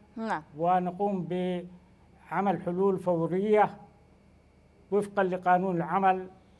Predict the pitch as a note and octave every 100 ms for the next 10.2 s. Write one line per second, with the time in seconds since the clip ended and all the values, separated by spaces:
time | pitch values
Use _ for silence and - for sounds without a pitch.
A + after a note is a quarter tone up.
0 | D#3 E3+ G3 E3 F#3+ E3+ F#3 E3+ F3+ F#3
1 | F3 F#3 F3+ - E3+ F3 E3+ F3 E3 -
2 | - _ D#3 C#3 E3 E3+ E3+ G#3 G3 E3
3 | E3+ C#3+ D3 D#3+ F#3 G#3 G#3 G3 - -
4 | - - _ _ - D#3 E3 F#3+ F3 F#3+
5 | G3+ F#3 F#3+ D3+ F3+ F3 E3+ E3+ G3 F3+
6 | G3 G#3 F3 C3 - - - _ _ _
7 | - C#3 - - - - F3+ A3 G3+ G3+
8 | E3+ - - F#3 G3+ E3+ G3 F#3+ F3 F3
9 | F#3 G3 G3 F3 E3+ F#3 E3+ E3+ G3 G3+
10 | F#3